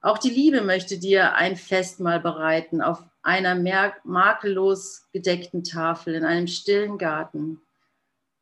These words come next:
wo kein anderes Laut als Singen und ein sanftes, frohes Flüstern je zu hören ist. Das ist ein Festmahl, das deine heilige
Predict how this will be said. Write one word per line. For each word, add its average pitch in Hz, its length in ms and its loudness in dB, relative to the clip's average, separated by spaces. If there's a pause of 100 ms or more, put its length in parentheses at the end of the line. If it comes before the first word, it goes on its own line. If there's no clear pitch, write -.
(120)
wo 196 100 -4
kein 208 320 0
anderes 220 760 -4
Laut 190 640 -2
als 180 260 -6
Singen 220 580 -6
und - 220 -6
ein 190 180 -4
sanftes, 196 760 -6
frohes 196 440 -2
Flüstern 190 640 -6
je 170 180 -6
zu 175 220 -12
hören 170 420 -8 (120)
ist. - 400 -20 (4000)
Das 220 300 0
ist - 240 -10
ein 214 180 0
Festmahl, 226 920 -4
das 202 260 -2
deine 190 460 -2
heilige 233 560 -2